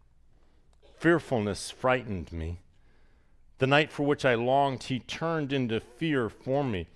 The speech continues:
Prepare the table, set a watchman in the tower. Eat and drink, arise, you princes, anoint the shield." And so here we see this in description. <clears throat> Prepare the table.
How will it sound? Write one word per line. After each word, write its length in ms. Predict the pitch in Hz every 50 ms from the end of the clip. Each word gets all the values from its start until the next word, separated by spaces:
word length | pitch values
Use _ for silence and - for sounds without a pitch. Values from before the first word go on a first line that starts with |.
| - - - - - - - - - - - - _
Prepare 400 | - - 160 - - 180 175 175
the 80 | 165 156
table, 440 | - - - 156 156 156 131 120 110
set 260 | - - 143 139 131
a 220 | 123 113 110 95 90
watchman 760 | 101 110 120 131 147 156 156 - - - 139 120 107 101 104
in 100 | 101 101
the 80 | 98
tower. 600 | 95 - - - 123 139 143 123 - 90 - - - - - _ _ _ _ _ - - - -
Eat 220 | - 170 180 175 147
and 160 | 127 117 101
drink, 260 | 135 165 165 135 -
arise, 680 | 127 117 120 135 147 165 185 190 180 160 143 120 113 131
you 220 | 135 127 120 - - - - - - _ - - - -
princes, 680 | - 147 127 113 - - 143 147 156 147 - - - _ - - - - _ _ - - - - -
anoint 360 | 107 123 127 135 147 139 -
the 100 | - 110
shield." 560 | - - - - 139 120 85 65 - - - - - - - - - - - - _ _ _ _ - - - _ -
And 100 | 110 107
so 540 | - - 156 160 151 151 147 143 135 117 - - - _ _ _ _ _ _ _
here 260 | - - 190 190 180
we 160 | 170 156 147 135
see 280 | - - 170 175 170
this 300 | 151 131 135 123 - -
in 160 | 110 127 131
description. 840 | 113 127 - - - - - 151 156 156 - - - 107 90 85 82 - - -
<clears throat> 800 | - - - - - 117 98 - - - - - - - - -
Prepare 480 | - - 127 - - - 180 175 165 165
the 120 | 143 139
table. 380 | - - 147 143 139 117 82 -